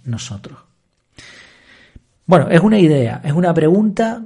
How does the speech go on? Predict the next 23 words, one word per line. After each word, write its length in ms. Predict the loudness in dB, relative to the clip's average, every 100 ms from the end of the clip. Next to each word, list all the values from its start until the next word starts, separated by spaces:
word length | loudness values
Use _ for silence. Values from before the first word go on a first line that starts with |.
| -8
ahí 220 | -2 0
la 160 | 2 0
dejo 280 | 0 -2 -4
en 80 |
el 100 | -2
aire, 480 | -2 -2 -4 -8 -10 -8
creo 240 | -4 -4
que 80 | -4
es 80 | -6
una 420 | -6 -4 -4 -4
cuestión 340 | -2 0 2 2
interesante 760 | 0 -2 -4 -6 -6 -8 -10
para 240 | -8 -8 -4
planteárnosla 840 | -4 -2 -4 -2 -4 -4 -6 -8 -8
y 120 | -4
ver 320 | 0 0 0
realmente 600 | -4 -2 -2 -2 -2 -2
eso, 280 | -2 -6 -8
quién, 280 | -2 -2 -2
quién 380 | -4 -2 -2 -2
se 160 | -4 -2
está 280 | -2 0
llevando 600 | 2 2 0 -2 -4 -10